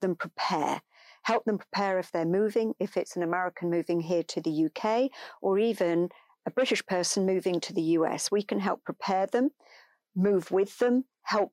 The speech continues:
them s-, establish what they need to do and make sure that this doesn't impact their finances. Add that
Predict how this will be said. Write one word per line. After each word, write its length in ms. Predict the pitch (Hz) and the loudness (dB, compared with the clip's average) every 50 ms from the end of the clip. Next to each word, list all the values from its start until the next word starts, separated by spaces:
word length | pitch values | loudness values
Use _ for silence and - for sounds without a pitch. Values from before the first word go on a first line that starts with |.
| _ - | _ -2
them 140 | 180 175 170 | 0 0 0
s-, 180 | 160 - - - | 0 -2 -4 -6
establish 760 | - 175 - - - 190 208 202 240 233 226 226 - - - - - | -4 -4 -2 -2 0 0 0 2 2 2 2 2 0 -2 -4 -4 -6
what 280 | 185 165 180 185 185 - - | -4 -2 0 0 0 0 0
they 140 | 185 185 | 0 2
need 240 | 180 175 175 170 165 | 2 2 2 2 0
to 120 | - - 170 | 0 -2 -2
do 360 | - 175 165 160 160 165 165 - | 0 2 2 4 4 2 2 0
and 120 | 175 180 | 0 0
make 200 | 185 185 - - | 0 0 -2 -2
sure 400 | - - - - 220 196 185 180 | -2 0 0 2 2 2 2 2
that 140 | - 175 - | 0 -2 -4
this 180 | - 170 - - | -4 -6 -4 -4
doesn't 320 | - 202 185 - 202 - | -4 -4 -2 -2 -4 -2
impact 420 | 180 180 170 160 - 196 - - - | 0 -2 -2 -2 -4 -6 -6 -4 -4
their 100 | 160 165 | -6 -6
finances. 800 | - - 175 165 165 160 156 170 - - - - 160 151 - - - - - - - - - _ _ _ - | -4 -2 -2 0 0 0 0 -2 -4 -6 -6 -6 -6 -6 -6 -8 -12 -14 -14 -14 -16 -18 -20 _ _ _ -2
Add 120 | - - - | 0 2 4
that 180 | 185 165 - | 2 2 2